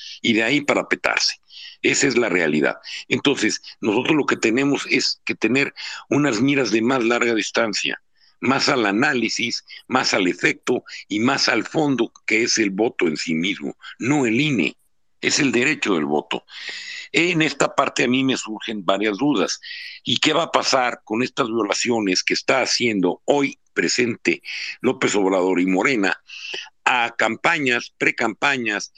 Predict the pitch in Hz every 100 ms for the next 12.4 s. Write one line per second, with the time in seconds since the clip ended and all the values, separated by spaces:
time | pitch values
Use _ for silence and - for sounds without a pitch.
0 | - 185 151 147 - 107 - 101 101 98
1 | 127 131 - - - - - - 120 127
2 | 160 147 - 107 - 143 131 - 120 -
3 | 139 - - _ - - - 156 151 123
4 | 113 104 - 123 - 131 123 120 123 120
5 | 117 101 120 110 - 110 107 104 101 131
6 | - - - - - 101 98 110 - 104
7 | - 101 - 78 - 92 92 - 104 -
8 | 101 104 107 82 - - - - 104 98
9 | 101 95 95 - 147 131 123 117 90 135
10 | 123 73 - _ - - - - _ -
11 | 120 127 127 139 156 147 123 107 92 -
12 | - 123 123